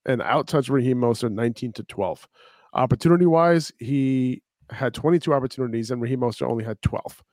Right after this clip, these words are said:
in this game. So he also had f-, one more target than Mostert in this game. Sixty-one percent of snaps for Wilson, only twenty-seven and a half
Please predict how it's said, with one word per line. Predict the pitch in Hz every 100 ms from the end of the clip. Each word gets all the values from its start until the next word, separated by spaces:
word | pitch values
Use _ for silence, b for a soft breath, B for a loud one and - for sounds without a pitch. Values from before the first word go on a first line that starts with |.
| _ -
in | 123
this | 101
game. | - - _
So | - 147 127 - b b b b b _ _
he | 156
also | 185 220
had | 156 131
f-, | - 135 - _
one | - 156
more | 156
target | 135 151 208 135 - _ _ _
than | 127
Mostert | 123 110 123
in | 113
this | 98
game. | 113 101
Sixty-one | - 185 202 180
percent | 170 170 151
of | 143
snaps | 147 135
for | -
Wilson, | 120 131 - 131 117 _ _ -
only | 143 131
twenty-seven | - 156 175 - 151
and | 143 135
a |
half | 117 131 131